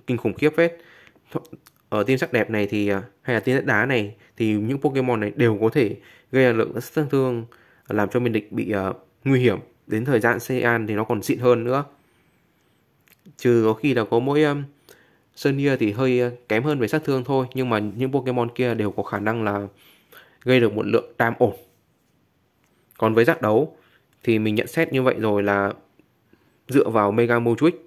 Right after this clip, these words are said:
tấn công là chính, thiếu nó là coi như cái team giác đấu cũng sẽ mất đi hiệu quả nhiều. Và lúc đó thì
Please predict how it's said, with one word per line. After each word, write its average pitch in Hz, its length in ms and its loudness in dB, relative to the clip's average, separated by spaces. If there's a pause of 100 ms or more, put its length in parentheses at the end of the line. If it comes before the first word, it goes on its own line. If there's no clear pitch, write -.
(160)
tấn 104 180 -2
công 123 220 0
là 101 80 2
chính, 110 280 -4 (360)
thiếu 117 240 2
nó 113 400 0
là 110 120 -2
coi 113 180 0
như 117 200 0
cái 104 140 -6
team 113 160 -2
giác 131 120 -6
đấu 104 280 2
cũng 127 160 -8
sẽ 120 320 -2
mất - 180 -4
đi 123 100 -2
hiệu 113 220 -2
quả 98 180 -2
nhiều. 98 360 -2 (440)
Và 104 140 2
lúc 135 180 -2
đó 104 280 2
thì 117 220 -4